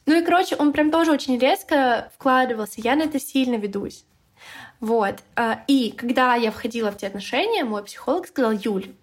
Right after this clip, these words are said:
тут, очевидно, не очень хорошая история. Ты уверена, что оно тебе нужно?» Такие яркие истории не начинаются просто так. Они начинаются либо с манипуляторами, которые делают это осознанно, либо с нарциссами, которые это делают неосознанно.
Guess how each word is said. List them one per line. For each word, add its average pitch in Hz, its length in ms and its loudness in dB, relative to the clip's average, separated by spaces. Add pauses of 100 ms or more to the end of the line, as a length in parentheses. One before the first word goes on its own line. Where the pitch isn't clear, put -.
(280)
тут, 269 200 -2 (100)
очевидно, 254 720 -4
не 240 120 2
очень 226 300 0
хорошая 208 420 -6
история. 202 560 -6
Ты 254 60 -2
уверена, 330 460 2
что - 180 -2
оно 226 140 2
тебе 226 240 -4
нужно?» 214 460 -4 (440)
Такие 277 340 2
яркие 269 400 2
истории 311 280 0
не 285 160 4
начинаются 233 500 -2
просто - 320 -8
так. - 300 -8 (520)
Они 247 220 2
начинаются 269 540 2
либо 254 180 2
с - 100 -6
манипуляторами, 226 680 -2
которые - 240 -10
делают 208 280 -2
это 208 120 -8
осознанно, 392 500 0
либо 262 240 0
с - 80 -6
нарциссами, 330 540 -4
которые 370 260 -2
это 349 80 -4
делают 254 360 0
неосознанно. 208 760 -4